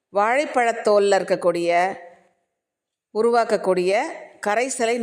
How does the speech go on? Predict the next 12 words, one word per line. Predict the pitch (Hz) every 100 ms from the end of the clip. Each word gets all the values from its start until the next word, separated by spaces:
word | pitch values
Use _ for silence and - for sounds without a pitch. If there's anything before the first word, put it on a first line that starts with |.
| 196
நம்ம | 185 214
கொடுக்கலாம். | 180 180 170 156 - 196
அதுலேயும் | 233 233 247 233
பொட்டாஷ் | - 196 - 190
இருக்கு. | 165 214 311 - - _ _ _ _ _ _ _ _ _ _ _ -
நீங்க | 226 233 220
எந்த | 226 277
வகையில | 240 226 233 214
வேணா | 190 190 202 - -
பொட்டாஷை | 202 214 220 220 214
கொடுத்தீங்கன்னா | 190 185 - 185 175 190 277 330 - _ - 208
இந்த | 240